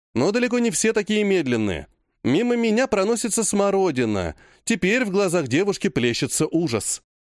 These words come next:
Она пытается остановиться, но слишком уж разогналась, а лиловая стена меньше, чем в полуметре.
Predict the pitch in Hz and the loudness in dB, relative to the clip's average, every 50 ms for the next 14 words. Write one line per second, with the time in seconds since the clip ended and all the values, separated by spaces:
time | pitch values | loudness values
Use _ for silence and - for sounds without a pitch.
0 | _ - 113 131 185 233 226 220 208 - 214 220 220 196 - - 208 202 185 170 | _ -2 0 2 2 2 0 0 0 2 2 2 4 2 2 2 2 2 2 0
1 | - - 190 180 170 170 190 226 226 - - 202 180 170 165 - - 233 247 220 | 0 0 0 2 2 2 2 0 0 0 0 0 2 2 0 0 0 0 0 0
2 | - - 214 - 220 - 226 202 190 170 190 180 185 180 175 180 185 180 151 123 | 0 0 0 0 0 0 0 0 0 0 0 0 2 0 2 2 2 2 0 0
3 | - - - _ - - - - - 208 226 220 208 202 202 214 208 180 180 180 | -2 -6 -10 _ -20 -20 -20 -8 -2 0 0 2 2 2 2 2 2 2 2 2
4 | 170 156 - - 165 143 143 185 220 190 139 131 165 220 220 - - 190 - - | 0 0 0 0 0 2 2 2 2 2 2 2 2 0 0 0 -2 -2 0 0
5 | 170 175 156 - - 156 147 147 139 127 127 120 107 - - 87 71 | 0 0 0 0 -2 0 0 2 2 2 2 0 0 0 -2 -4 -4